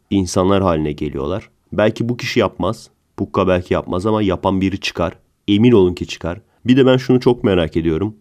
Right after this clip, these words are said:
Gaga Bulut'a ne oldu diye merak ettim. Girdi çıktı, hala yazılmıyor. Adam hapis cezası yedi ama girdi mi? Yine Pukka hapis cezası yedi, girecek mi? Yoksa sadece başını ağrıtmak için mi yapıyorlar bunu?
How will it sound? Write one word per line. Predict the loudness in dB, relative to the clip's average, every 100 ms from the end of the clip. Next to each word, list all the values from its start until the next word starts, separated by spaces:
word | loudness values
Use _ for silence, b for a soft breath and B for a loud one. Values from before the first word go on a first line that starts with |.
| _ -2
Gaga | 2 4 4
Bulut'a | 4 4 2
ne | 4 6
oldu | 6 4 2 -2
diye | -2 -2 -8 _ -6
merak | -4 -2 -4 -8
ettim. | -6 -6 -6 -12 _ -4
Girdi | 0 2 0 -4
çıktı, | -12 _ 2 2 -2 _ _
hala | -2 2 2
yazılmıyor. | 2 2 0 0 -2 -6 -12 _ -4
Adam | 0 2 0
hapis | -2 -2
cezası | 0 2 0 0
yedi | 0 2
ama | 0
girdi | 2 2 4 2
mi? | 0 -8 _ -2
Yine | 2 4 2 -2 _ -4
Pukka | -2 -2 -4 -4
hapis | -6 -6 -6 -2
cezası | 0 2 0 0
yedi, | -2 -2 -4 -10 -8
girecek | -4 -2 0 0 -2
mi? | -4
Yoksa | -4 -4 -6
sadece | -2 -2 -2 -2 -2 -4 b b
başını | -8 -4 0
ağrıtmak | 0 -2 -4 -4
için | -4 -4
mi | -4
yapıyorlar | -4 -6 -8 -6 -8
bunu? | -8 -10